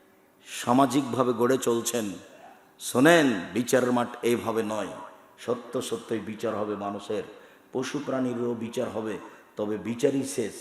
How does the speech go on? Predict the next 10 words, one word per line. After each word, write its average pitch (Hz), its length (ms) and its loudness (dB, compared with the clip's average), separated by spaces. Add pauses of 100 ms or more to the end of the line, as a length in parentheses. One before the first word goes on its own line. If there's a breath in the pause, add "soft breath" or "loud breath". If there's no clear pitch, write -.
(160)
পশু 107 240 -10
প্রাণী 107 280 -6
জাহান্নামে 98 520 -6
যাবে 90 240 -8
না, 90 160 -10 (460 soft breath)
মানুষ 220 440 10
এবং 185 340 8
জিন 156 220 4
জাহান্নামে 127 460 2
যাবে। 117 360 0